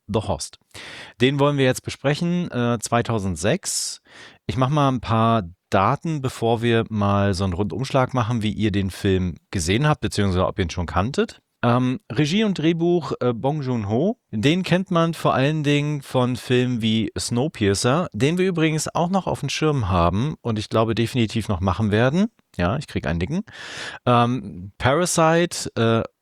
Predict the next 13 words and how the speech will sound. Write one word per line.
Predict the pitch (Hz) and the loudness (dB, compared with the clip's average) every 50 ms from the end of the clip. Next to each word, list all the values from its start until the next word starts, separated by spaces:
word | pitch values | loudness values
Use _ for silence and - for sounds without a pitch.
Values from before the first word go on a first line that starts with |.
| _ _ - | _ _ -2
Ok-, | 120 127 - - - - 101 - | -2 -2 -2 -4 -10 -16 -10 -4
ja, | 110 107 113 131 147 160 - | 0 0 2 2 2 2 0
Okja, | - 120 120 - - - 123 123 139 160 175 180 170 - _ - - | -2 -2 -4 -4 -6 -2 0 2 2 2 2 0 -2 -6 _ -20 -18
ich | - - | -12 -8
weiß | 101 95 - - | -8 -6 -4 -2
gar | 104 101 | -2 -2
nicht, | 101 95 | 0 -2
wie | 107 101 95 | -2 -2 -2
das | 92 - | -4 -4
genau | - 101 101 113 | -2 0 0 0
ausgesprochen | 127 127 123 113 - - 117 110 117 113 | 0 0 -4 -4 -4 -2 0 0 2 2
wird, | 117 113 - - - - - - - - | 2 0 0 -4 -12 -16 -16 -18 -12 -2
und | - 110 107 110 104 - - | 0 2 2 2 0 -2 -6